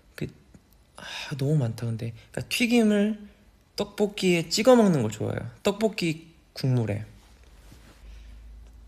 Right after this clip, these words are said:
찍먹으로? 네, 저는 찍먹으로. 그 튀김옷이 살아있는 걸 좀 좋아하는 편이에요. 디노야, 밥, 디노야, 밥, 면, 빵 중에 넌 뭐가 좋아?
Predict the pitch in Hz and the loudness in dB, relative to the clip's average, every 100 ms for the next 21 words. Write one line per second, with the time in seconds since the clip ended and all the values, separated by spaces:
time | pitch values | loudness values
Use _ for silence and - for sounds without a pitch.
0 | - - 208 214 180 185 196 131 127 120 | -14 -2 2 4 4 2 0 0 2 0
1 | 113 120 117 - 156 156 - 123 120 - | -2 -4 -6 -4 -2 -2 -4 -10 -12 -14
2 | - - - - - - - - - - | -20 -20 -20 -20 -20 -20 -20 -20 -20 -20
3 | - - - - - - 127 120 120 208 | -20 -20 -20 -20 -14 -6 -4 -4 -4 0
4 | 208 208 196 170 147 202 214 196 139 131 | 2 4 2 0 -2 -2 -2 -2 -4 -6
5 | 131 127 127 131 123 139 123 117 123 - | -4 -2 0 0 -2 -4 -4 -6 -8 -14
6 | - - - - - - - - - - | -20 -20 -20 -20 -20 -20 -20 -20 -20 -20
7 | - - - - - - - - 151 143 | -20 -20 -20 -20 -20 -20 -12 -2 2 2
8 | 127 - 151 151 - - - _ - - | 0 0 -2 -2 -12 -20 -20 _ -20 -16
9 | - 147 131 117 - 143 143 - 123 127 | -2 0 0 -2 -4 -4 -4 0 2 2
10 | 131 156 160 156 147 139 117 113 110 113 | 0 0 0 0 0 -2 -2 -2 -4 -4
11 | 110 113 123 | -4 -4 -6